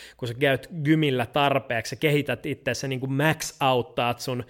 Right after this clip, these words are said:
speksit niin sanotusti, niin sit sä alat pärjätä, vaan toi black pill-ajattelu menee niin, että sä, sä sitten tota,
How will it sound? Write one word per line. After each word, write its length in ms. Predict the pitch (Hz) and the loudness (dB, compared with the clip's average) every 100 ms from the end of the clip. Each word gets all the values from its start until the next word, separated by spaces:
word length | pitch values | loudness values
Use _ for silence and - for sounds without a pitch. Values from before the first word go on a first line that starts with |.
| - | -14
speksit 720 | - - 170 156 - - 120 139 | -18 0 4 4 2 -4 -4 -4
niin 260 | 131 127 | -4 -4
sanotusti, 580 | 123 120 120 117 - 120 - - - - | -4 -4 -4 -6 -6 -8 -10 -20 -18 -2
niin 320 | 139 123 - - | 0 0 -2 -6
sit 200 | 147 - | -4 0
sä 120 | 131 | 0
alat 220 | 123 - | 0 2
pärjätä, 500 | 151 143 120 117 123 | 2 4 2 0 -2
vaan 180 | 120 123 | -2 0
toi 220 | 131 127 - _ - 147 - | 0 -2 -10 _ -16 -14 -6
black 340 | 147 147 147 - | 2 2 2 -4
pill-ajattelu 760 | 131 131 127 123 - 127 123 - - - - _ _ - _ - | -4 0 0 0 0 0 0 -4 -20 -20 -20 _ _ -20 _ -4
menee 300 | 147 147 147 | -2 0 0
niin, 260 | 160 147 | 0 0
että 160 | 123 - | -2 0
sä, 160 | 135 - | -2 -2
sä 180 | - 135 | -6 -2
sitten 320 | 139 - 131 | -2 -2 -2
tota, 340 | 127 120 131 | -2 0 0